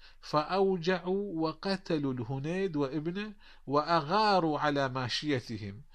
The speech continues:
ونعمهم ونسائهم،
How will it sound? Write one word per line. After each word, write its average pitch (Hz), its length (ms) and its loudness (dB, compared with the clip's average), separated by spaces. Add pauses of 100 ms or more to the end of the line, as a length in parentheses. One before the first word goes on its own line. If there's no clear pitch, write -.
(180)
ونعمهم 139 1000 -2 (280)
ونسائهم، 156 1160 2